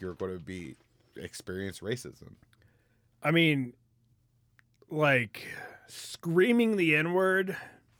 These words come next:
Speaker 2: there's just something about it. It, it's not like screaming "trigger" or anything like that. It, it's you knowing you're s-, doing something wrong, and it, like, gives you kind of a boner.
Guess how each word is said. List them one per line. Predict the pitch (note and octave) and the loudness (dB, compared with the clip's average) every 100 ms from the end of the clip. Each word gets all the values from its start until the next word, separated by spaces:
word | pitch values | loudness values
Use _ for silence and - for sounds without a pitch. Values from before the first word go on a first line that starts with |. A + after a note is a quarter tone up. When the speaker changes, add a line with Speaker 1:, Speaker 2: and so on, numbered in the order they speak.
| _ _ _ _ _ - | _ _ _ _ _ -8
Speaker 2:
there's | E3 | -6
just | E3+ - | -6 -2
something | D#3 A#2+ G#2+ | -4 -4 -8
about | G#2+ G#2 G#2+ | -8 -8 -10
it. | G#2+ _ _ _ _ _ _ _ _ _ _ _ _ _ - | -14 _ _ _ _ _ _ _ _ _ _ _ _ _ -2
It, | F#3 F#3 | 0 4
it's | D#3+ - | 2 2
not | F#3 G#3 F#3+ | 4 4 4
like | E3 D#3+ | 4 2
screaming | - - D#3 D#3 D3 C3 | 0 0 4 4 4 0
"trigger" | - D4+ D#4+ E4 E4 D#4+ D#4+ D#4+ D#4 B3+ - - | 2 4 4 4 6 6 6 6 6 4 2 0
or | A#2+ | 0
anything | B2+ A2+ C3+ B2 | 0 0 -4 -4
like | A#2 | -2
that. | A#2+ A#2+ A#2+ B2+ _ - - - _ _ - - _ - - _ - - _ | 0 0 -2 -6 _ -20 -20 -20 _ _ -20 -20 _ -20 -20 _ -20 -20 _
It, | D3+ E3 | 0 2
it's | C#3+ D3+ C3 - | 2 0 0 -6
you | C3+ D#3 E3 | 0 2 2
knowing | D3+ D#3 F3 F#3+ | 2 4 4 2
you're | E3+ | 2
s-, | D3 | 0
doing | - E3 D#3 D3 | 0 2 4 4
something | D#3+ D3+ D3 B2 | 2 2 2 0
wrong, | A#2+ A#2 A#2+ C#3 D3+ D#3 _ _ _ _ - | -2 -2 0 0 0 -4 _ _ _ _ -8
and | A#2+ | -6
it, | |
like, | A#2 - | -6 -6
gives | C3 A#2 A#2+ | -6 -4 -4
you | A#2 | -4
kind | A2 B2+ | -4 -8
of | A2 | -8
a | G2+ | -10
boner. | - G2 F#2+ F#2+ - | -12 -14 -12 -14 -16